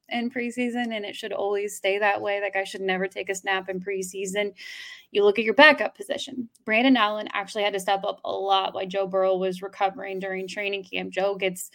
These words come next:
you know, last part of August, he's out there. He's not taking part in preseason. Jake Browning showing what he can do out there. There's a little irritation some people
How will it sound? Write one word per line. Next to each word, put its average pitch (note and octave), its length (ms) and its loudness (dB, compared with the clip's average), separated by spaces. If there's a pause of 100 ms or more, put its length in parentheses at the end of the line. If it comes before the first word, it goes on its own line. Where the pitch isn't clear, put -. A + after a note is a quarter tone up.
(300)
you - 80 -8
know, F#3+ 300 -2 (420)
last F3+ 380 2
part G3+ 180 2
of G3 100 2
August, F#3+ 540 4
he's G3+ 200 -4
out F#3 260 2
there. G3 240 2
He's F#3+ 180 0
not F#3+ 220 -2
taking F#3+ 260 -10
part F#3+ 240 -2
in F#3+ 140 -8
preseason. A#3 800 -2
Jake F#3 260 -6
Browning G#3+ 360 -2
showing F#3+ 340 -6
what F#3+ 140 -4
he C#4+ 260 -2
can C#4 220 6
do C4+ 260 6
out B3+ 320 2
there. B3+ 260 0 (580)
There's A#4+ 280 0
a F4+ 40 10
little D#4+ 720 4 (840)
irritation D#4 800 2
some C4+ 240 4
people C#4 420 -2